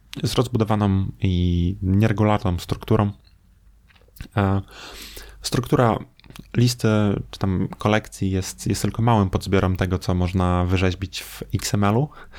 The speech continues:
Czym więc, e, jest Link to X M L? No bo nie za bardzo widzę, jak z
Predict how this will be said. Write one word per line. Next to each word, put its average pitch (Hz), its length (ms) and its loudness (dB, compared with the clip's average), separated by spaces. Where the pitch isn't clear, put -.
Czym 147 160 2
więc, 123 480 0
e, 107 540 2
jest - 580 -2
Link 110 240 2
to 107 100 2
X 101 200 -2
M 101 100 2
L? 117 200 2
No 110 80 2
bo 98 260 0
nie 104 180 2
za 101 80 0
bardzo 101 260 0
widzę, 101 180 2
jak 95 180 0
z - 100 -8